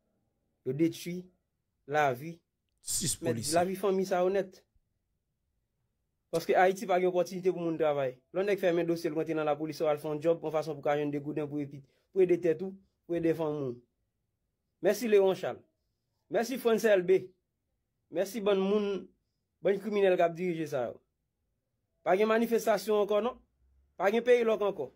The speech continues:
Speaker 2: C'est tout.
Speaker 1: Pas de rien encore. Et bon, dis-nous, bagaille. Majorité machine, ouais, qui a fait route bicentenaire, ça, qui a monté, descendre, tous ces volets bandits là-dedans.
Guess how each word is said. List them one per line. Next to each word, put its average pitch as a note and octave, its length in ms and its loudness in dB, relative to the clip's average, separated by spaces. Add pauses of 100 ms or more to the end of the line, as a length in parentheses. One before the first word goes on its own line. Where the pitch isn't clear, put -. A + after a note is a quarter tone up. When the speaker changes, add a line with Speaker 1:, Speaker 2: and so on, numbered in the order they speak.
(160)
Speaker 2:
C'est C3 160 2
tout. A2 140 -4
Speaker 1:
Pas E3+ 140 -4
de A3 60 0
rien B3 300 4
encore. D#3+ 260 -4 (3000)
Et C#3+ 40 -10
bon, G#3 140 4
dis-nous, F3+ 260 2
bagaille. D3 400 0 (4000)
Majorité A#3+ 420 4
machine, A3+ 420 0
ouais, A3 160 2
qui F3 60 0
a F#3 80 0
fait G3+ 160 -2
route F#3+ 180 0
bicentenaire, F3 460 0
ça, D3 100 -2
qui D#3+ 60 -4
a F3 100 -2
monté, G3+ 260 2
descendre, G#3 360 4
tous A3 100 -8
ces A3 160 0
volets G3+ 300 2
bandits F3+ 260 0
là-dedans. C#3+ 420 -2